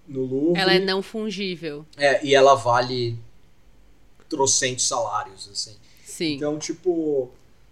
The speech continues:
Speaker 1: Aí eu lembrei disso do Walter Benjamin, mas eu lembrei agora, eu não lembrei, tipo, ontem ou, ou hoje, quando eu li de novo
Speaker 2: Sim.
Speaker 1: sobre blockchain e fiquei deprimido, assim.
Speaker 2: Sim.
Speaker 1: É, ah, tem um outro fudido também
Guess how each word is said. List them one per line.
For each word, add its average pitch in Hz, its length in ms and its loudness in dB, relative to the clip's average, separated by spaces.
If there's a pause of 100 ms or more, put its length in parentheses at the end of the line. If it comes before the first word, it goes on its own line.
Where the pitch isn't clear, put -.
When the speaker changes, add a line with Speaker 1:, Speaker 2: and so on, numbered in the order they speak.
(100)
Speaker 1:
Aí 190 140 10
eu 240 120 8
lembrei 285 500 2
disso 156 400 -6
do 143 180 -20
Walter 139 320 -4
Benjamin, 131 420 -8
mas 170 140 6
eu 240 60 6
lembrei 285 320 4
agora, 214 480 2
eu 120 100 -4
não 135 120 -10
lembrei, 151 640 -8 (180)
tipo, - 240 -20 (120)
ontem 131 480 -8
ou, 123 160 -6 (220)
ou 127 280 4
hoje, 131 280 2
quando 127 260 -8
eu 127 140 -4
li 123 180 -8
de 120 160 -8
novo 120 340 -10
Speaker 2:
Sim. 175 320 -6
Speaker 1:
sobre 135 260 -2
blockchain 131 500 -2
e 123 40 -12
fiquei 131 280 -10
deprimido, 120 680 -10
assim. 117 200 -18 (560)
Speaker 2:
Sim. - 320 -10
Speaker 1:
É, 135 840 2 (1400)
ah, - 200 -14
tem 302 200 2
um 311 220 2
outro 214 280 4
fudido 131 540 -8
também 107 580 -10